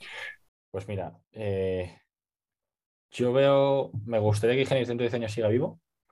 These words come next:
Me gustaría seguir motivado y estar aquí metido. Eh, bueno, ya llevamos diez añitos, ¿eh? O sea que tampoco se me hace, llevamos casi once, ¿eh? O sea que hemos, llevamos más de, de, más de lo que me quedaría, ¿eh? No, no, no me asusta tanto.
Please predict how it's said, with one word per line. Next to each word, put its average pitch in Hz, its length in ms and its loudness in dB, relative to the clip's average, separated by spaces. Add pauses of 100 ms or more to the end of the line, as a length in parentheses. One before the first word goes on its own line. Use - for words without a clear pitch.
(360)
Me 101 100 -2
gustaría 104 840 4 (220)
seguir 107 360 2
motivado 107 420 6
y 98 80 4
estar 101 240 2
aquí 104 340 0 (160)
metido. 104 460 -2 (480)
Eh, 101 360 4
bueno, 101 380 0
ya 107 160 0
llevamos 139 320 4
diez 104 140 0
añitos, 82 340 -4
¿eh? 127 60 -2
O - 40 -2
sea 101 140 -2
que 92 160 2
tampoco 95 380 0
se 113 100 0
me 113 80 -2
hace, 104 340 2
llevamos 113 220 0
casi 104 180 -2
once, 92 280 -2
¿eh? - 20 -2
O 135 60 -4
sea 104 100 -6
que 101 80 -2
hemos, 104 320 2 (400)
llevamos 107 480 2
más 123 360 0
de, 117 180 -2
de, 104 180 -8
más 104 220 -4
de 110 80 4
lo 104 60 2
que 101 60 0
me 92 120 0
quedaría, 85 340 0
¿eh? 160 80 -8
No, 107 140 -6
no, 107 180 -2
no 110 120 -2
me 117 80 2
asusta 104 260 -4
tanto. 123 340 -4